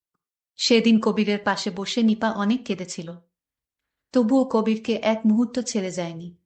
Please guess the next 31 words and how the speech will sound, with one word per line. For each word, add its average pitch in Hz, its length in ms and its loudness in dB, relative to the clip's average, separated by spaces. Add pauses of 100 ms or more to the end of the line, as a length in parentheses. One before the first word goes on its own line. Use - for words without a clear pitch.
(840)
বাবা 208 280 2
মার 214 300 2
পছন্দে 220 380 0
নিপাকে 208 380 -4
বিয়ে 202 260 -2
করেছিল 202 460 -6
কবির। 175 420 -8 (960)
বিয়ের 214 280 4
পর 196 300 -2
হাসি 214 260 -4
কান্না 214 380 -2
আনন্দ 214 400 2
অভিমানে 208 480 2
ভালোই 202 340 -2
চলছিল 196 500 -6
কবিরের 208 380 -4
সাথে 220 300 -4
তার 196 220 -2
জীবন। 175 420 -8 (920)
কবির 233 320 2
বারবার 202 380 2
বুঝেছে 220 460 -6
বাবা 190 300 -4
মা 190 160 -8
তার 190 220 -6
জন্য 202 300 -6
সবচেয়ে 254 440 -4
ভালো 202 280 -4
কাউকেই 208 380 -2
বেছে 185 280 -6
এনেছে। 175 460 -14